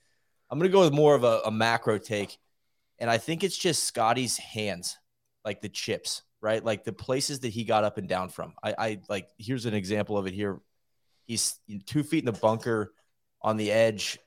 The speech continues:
in the thick rough, makes it look easy. And then the day before, he's on number two. He chips in from,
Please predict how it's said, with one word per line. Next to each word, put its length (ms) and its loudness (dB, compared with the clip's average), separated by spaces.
in 140 -6
the 80 -6
thick 380 -6
rough, 420 6
makes 260 -2
it 80 -6
look 220 -2
easy. 500 -4
And 140 -2
then 380 0
the 80 -6
day 180 2
before, 480 2
he's 160 -2
on 140 2
number 200 0
two. 380 -2
He 100 -2
chips 320 -6
in 140 -2
from, 300 -6